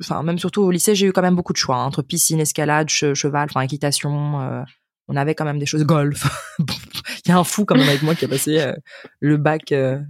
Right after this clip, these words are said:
il a passé le bac golf parce qu'il golfait avec son père. <laughs> Un truc de riche, tu vois. <laughs> Faut le faire. Donc ça, ça va encore. On avait, on avait vachement de, de choix. Par contre, euh, ouais, le théâtre,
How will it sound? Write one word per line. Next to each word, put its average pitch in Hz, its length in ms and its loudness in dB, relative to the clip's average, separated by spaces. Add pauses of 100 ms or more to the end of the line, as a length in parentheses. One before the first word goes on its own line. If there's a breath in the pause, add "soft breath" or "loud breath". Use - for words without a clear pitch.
(140)
il 139 60 -6
a 131 40 -8
passé 143 280 -4
le 143 100 -2
bac 147 240 -2
golf 147 340 0
parce 156 140 -2
qu'il 135 100 -10
golfait 151 340 2
avec 139 140 4
son 139 140 -2
père. 139 340 -4
<laughs> - 80 -8
Un 135 180 -4
truc 170 200 -4
de 156 60 2
riche, 151 320 2
tu - 100 -4
vois. 143 200 -4
<laughs> - 20 -20
Faut - 1200 -2
le 202 60 4
faire. 185 260 0 (500 loud breath)
Donc 160 100 -4
ça, 240 120 2
ça 233 140 2
va 196 140 4
encore. 160 240 0
On 151 80 2
avait, 175 260 4
on 170 160 2
avait 175 220 4
vachement 185 440 2
de, 147 560 -2 (260)
de 165 180 0
choix. - 380 -6 (420 soft breath)
Par 160 180 -2
contre, 220 360 -4
euh, 151 440 2
ouais, 202 240 2
le 160 80 0
théâtre, 196 460 -2